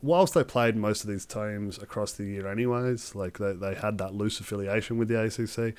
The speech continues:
it does feel like it has a, a different vibe to it this year. Um, Notre Dame have got Ian Book coming back,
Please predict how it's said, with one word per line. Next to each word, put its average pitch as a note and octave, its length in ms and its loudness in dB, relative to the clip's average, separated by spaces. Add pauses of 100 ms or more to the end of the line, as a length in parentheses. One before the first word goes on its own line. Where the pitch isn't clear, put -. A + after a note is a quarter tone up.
(380)
it A#2+ 140 -2
does D3+ 240 6
feel C3 240 4
like A2+ 220 2
it A#2 140 -4
has G#2+ 280 -2
a, G#2 420 2
a G2+ 80 -6
different G#2+ 520 -4
vibe G2 340 -4
to G#2 160 -8
it F2+ 80 -10
this F#2 240 -10
year. F#2 220 -8 (720)
Um, A#2+ 600 2
Notre E3+ 260 8
Dame A#2 680 4
have G#2+ 380 0
got C3 240 -2
Ian B2+ 220 4
Book C#3 240 0
coming B2+ 320 0
back, - 420 0